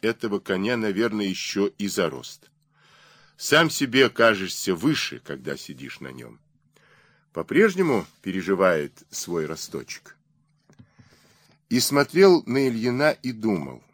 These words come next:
что они не так уж долго и прослужили вместе. Пришёл в батальон после госпиталя,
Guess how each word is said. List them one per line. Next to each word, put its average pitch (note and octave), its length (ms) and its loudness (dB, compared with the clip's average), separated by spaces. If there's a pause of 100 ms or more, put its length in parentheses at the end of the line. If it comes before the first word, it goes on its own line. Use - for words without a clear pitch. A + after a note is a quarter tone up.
(440)
что - 460 0
они D3 320 -2
не D3+ 160 -4
так F3+ 380 0
уж C#3+ 360 -6
долго A#2+ 720 2 (120)
и G#2 80 -6
прослужили G2 640 -4
вместе. B1+ 540 -16 (960)
Пришёл - 360 6
в A#2 80 -2
батальон F#2 500 2
после F2 380 -4
госпиталя, B2+ 800 -2